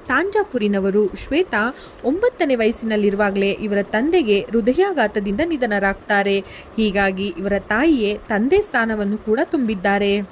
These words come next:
ಶ್ವೇತಾ ಅವರ ತಾಯಿ ವೃತ್ತಿಯಲ್ಲಿ ಡಾಕ್ಟರ್ ಹಾಗೂ ಇವರು ಡ್ರಾಮಾಗಳಲ್ಲಿ ಕೂಡ ನಟಿಸ್ತಾ ಇದ್ರು. ಹೀಗಾಗಿ ಶ್ವೇತಾಗೆ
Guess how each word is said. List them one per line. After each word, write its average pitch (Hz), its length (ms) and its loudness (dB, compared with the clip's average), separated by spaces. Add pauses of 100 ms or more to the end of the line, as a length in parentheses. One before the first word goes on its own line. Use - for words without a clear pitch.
(600)
ಶ್ವೇತಾ 415 360 2
ಅವರ 269 180 2
ತಾಯಿ 214 480 -2 (120)
ವೃತ್ತಿಯಲ್ಲಿ 269 540 2
ಡಾಕ್ಟರ್ 214 560 0 (280)
ಹಾಗೂ 208 300 2
ಇವರು 196 260 4 (140)
ಡ್ರಾಮಾಗಳಲ್ಲಿ 247 720 0
ಕೂಡ 214 320 2
ನಟಿಸ್ತಾ 320 460 -2
ಇದ್ರು. 196 400 2
ಹೀಗಾಗಿ 196 640 -2
ಶ್ವೇತಾಗೆ 208 720 0